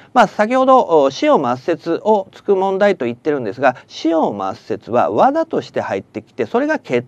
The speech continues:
定打になることはないんですね。だから、まあ、特にこの二つね、えー、今回はこのしっかり覚えていなければ解けない問題、まあ、こういうように対応していかなきゃいけないっていうものですね。今までだったらうろ覚えでもいいところをしっかり覚えていなければ解けない。ただし、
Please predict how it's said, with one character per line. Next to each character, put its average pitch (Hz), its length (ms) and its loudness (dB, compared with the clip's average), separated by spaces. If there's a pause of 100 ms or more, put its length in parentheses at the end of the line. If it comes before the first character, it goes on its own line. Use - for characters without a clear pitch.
定 349 160 -2
打 320 120 -4
に 131 60 -4
な 92 80 -8
る 101 80 -10
こ 143 100 -6
と 104 100 -10
は 82 60 -10
な 98 240 -14
い 269 140 -10
ん 285 60 -4
で 143 80 -4
す 104 100 -16
ね。 113 220 -10 (580)
だ 226 100 -2
か 226 80 2
ら、 233 240 8 (160)
ま 226 120 4
あ、 156 80 2 (180)
特 277 200 0
に 240 120 0
こ 147 100 -2
の 120 80 -2
二 117 160 -2
つ 107 80 -6
ね、 120 180 -6 (200)
え 107 640 -2
ー、 - 20 -12
今 147 140 0
回 123 100 4
は 127 80 2
こ 113 80 -6
の 95 80 -8
し - 160 -14
っ - 60 -20
か 285 100 0
り 233 60 0
覚 123 220 0
え 107 40 -4
て 113 60 -4
い 110 40 -4
な 104 120 -8
け 170 80 -6
れ 226 80 -4
ば 208 80 -2
解 120 140 -8
け 151 100 -6
な 139 100 -4
い 98 40 -8
問 85 200 -10
題、 76 140 -8
ま 117 140 -6
あ、 - 20 -10
こ 135 160 -2
う 127 40 0
い 127 40 0
う - 20 -2
よ 131 80 -2
う 190 60 -4
に 277 160 -2
対 120 240 -6
応 98 100 -4
し - 100 -20
て 95 60 -14 (240)
い - 40 -20
か 98 120 -14
な 135 100 -10
き - 60 -4
ゃ 120 60 -2
い 117 80 -2
け 107 80 -10
な 87 100 -16
い - 60 -20
っ - 20 -20
て - 180 -20
い 90 80 -12
う 87 60 -14
も 87 140 -20
の 58 100 -20
で - 100 -20
す - 80 -16
ね。 151 200 -6 (500)
今 196 180 0
ま 247 120 2
で 277 80 0
だ 262 80 0
っ 247 40 -4
た 254 160 -2
ら 233 100 0
う 175 120 0
ろ 156 180 4
覚 139 120 4
え 123 60 2
で 214 100 0
も 226 120 -2
い 135 120 0
い 117 40 -6
と 110 120 -6
こ 120 100 -4
ろ 202 80 0
を 190 60 0
し - 140 -10
っ 110 40 -10
か - 220 -4
り 285 60 0
覚 147 240 0
え 117 40 -2
て 107 160 -4
い 104 40 -6
な 104 160 -8
け - 100 -10
れ 185 100 -4
ば 147 120 -2
解 110 100 -14
け 107 60 -18
な - 100 -20
い。 - 40 -20
た 226 120 -4
だ 294 100 6
し、 220 260 0